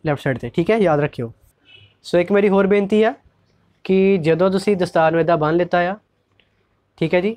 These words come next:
ਤੁਸੀਂ ਇੱਕ ਇੱਕ ਪੱਲਾ ਕਰਕੇ ਪੂਰਾ ਸਤਿਕਾਰ ਨਾਲ ਇਹਨੂੰ ਬੰਨ੍ਹਿਆ ਹੈ।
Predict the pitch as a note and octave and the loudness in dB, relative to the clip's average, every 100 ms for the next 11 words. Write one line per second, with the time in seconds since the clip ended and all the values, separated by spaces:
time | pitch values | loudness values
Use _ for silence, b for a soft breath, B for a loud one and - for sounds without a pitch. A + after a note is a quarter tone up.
0 | - D#3 E3 F3 E3+ D3+ D#3 D#3 D3+ E3 | -6 -2 0 0 -2 0 0 0 -2 -4
1 | D#3+ D#3+ E3 E3 E3 D3 D3 D3 D3 C#3+ | -4 -2 -4 -4 -6 -4 -2 -2 -4 -4
2 | C3+ D#3+ E3+ | -4 -4 -6